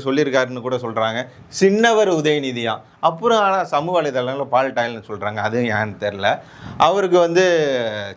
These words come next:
சின்னவர் உதயநிதி, அந்த மாதிரி இவருக்கு ஆ ராசாவுக்கு இப்போ வந்து பேர் வச்சிருக்காங்க, ஊழல் ராசா, ஊழல் ராசா. இதை ஏதோ கம்பீரம்னு நினச்சிக்க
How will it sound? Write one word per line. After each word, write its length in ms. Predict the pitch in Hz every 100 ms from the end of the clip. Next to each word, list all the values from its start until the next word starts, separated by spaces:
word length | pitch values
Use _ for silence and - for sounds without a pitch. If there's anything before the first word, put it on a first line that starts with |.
| -
சின்னவர் 420 | 226 220 190 165 143
உதயநிதி, 420 | 143 135 117 127
அந்த 280 | 113 127 135
மாதிரி 320 | 127 147 156
இவருக்கு 520 | 123 139 156 - 107 98 110 151 165 - - - - - - 123
ஆ 100 | 156 196 156
ராசாவுக்கு 680 | 190 208 180 143 117 107 104 131 190 170 - - _ _ _ _ - -
இப்போ 280 | 147 147 175
வந்து 240 | 165 165 170
பேர் 300 | 160 180 170
வச்சிருக்காங்க, 800 | 143 131 120 120 110 110 120 139 - - - - - - - -
ஊழல் 540 | 139 208 233 233 214 185
ராசா, 380 | 165 165 160 123 98 - _ _ _ _ _ _ _ _ _ - - - - - - - -
ஊழல் 500 | 127 160 226 220 202
ராசா. 480 | 170 156 165 165 135 107 107
இதை 180 | 127 143
ஏதோ 140 | 160
கம்பீரம்னு 580 | 165 131 151 160 156 143
நினச்சிக்க 260 | 131 127